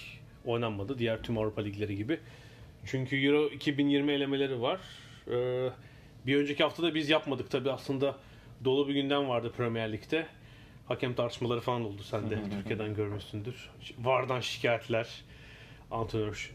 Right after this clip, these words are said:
Speaker 1: şeyleri, antrenörlerin varyansınları. Ee,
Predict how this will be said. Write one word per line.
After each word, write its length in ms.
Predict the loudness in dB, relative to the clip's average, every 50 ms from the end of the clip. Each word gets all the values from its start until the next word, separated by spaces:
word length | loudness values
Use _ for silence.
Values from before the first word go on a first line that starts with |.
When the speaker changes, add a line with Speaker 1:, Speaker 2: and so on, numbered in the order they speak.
| -12 -8
Speaker 1:
şeyleri, 360 | -4 -2 -2 0 0 -2 -2
antrenörlerin 640 | -2 -4 -4 -2 -2 -2 0 0 -2 -2 -2 -4 -6 -10 -16 -20 -20 -20 -20 -20 -20 -20 -20 -20 -12 -6 -2
varyansınları. 800 | -2 0 0 -2 -4 -8 -8 -6 -6 -4 -2 -2 -2 -2 -2 -4 -6 -14 -16 -14 -12
Ee, 180 | -10 -8 -8